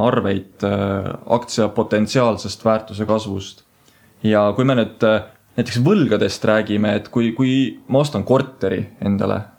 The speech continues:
siis, äh, ütleme, et ma olen rikas. Ma ostan sajatuhandese korteri, mul on kolmetoaline selline saunaga, no ilmselt sauna selle eest ei saa. Kinnisvarahinnad on jubedalt tõusnud, eks ju.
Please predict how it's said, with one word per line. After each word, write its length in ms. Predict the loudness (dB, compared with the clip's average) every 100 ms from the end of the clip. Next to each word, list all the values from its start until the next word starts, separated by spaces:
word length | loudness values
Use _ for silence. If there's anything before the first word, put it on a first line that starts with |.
| _
siis, 300 | -4 -4 -2
äh, 240 | 2 2 0 -6 _ -8 -2
ütleme, 300 | 2 2 0
et 100 | -6 _ _ 0
ma 100 | 2
olen 140 | 2
rikas. 380 | 0 -4 -6 -12 _ _ _ _ _ 0
Ma 80 | 0
ostan 240 | 0 2
sajatuhandese 560 | 4 4 4 0 0 0
korteri, 400 | -2 -2 -6 -4
mul 160 | -4
on 80 | -4
kolmetoaline 720 | 0 2 4 4 2 2 0
selline 320 | 0 0 0 2
saunaga, 540 | 2 2 2 2 2 2 0 -6 _ _ _ _ -2
no 120 | 2
ilmselt 240 | 2 0
sauna 240 | 0 0 0
selle 160 | -2 -4
eest 120 | -4
ei 80 | -4
saa. 140 | -4 -6 -12 _ _ _ 0
Kinnisvarahinnad 520 | 2 4 2 2 2
on 140 | 0 2
jubedalt 300 | 2 0 0
tõusnud, 300 | 0 0 -2
eks 120 |
ju. 80 | -2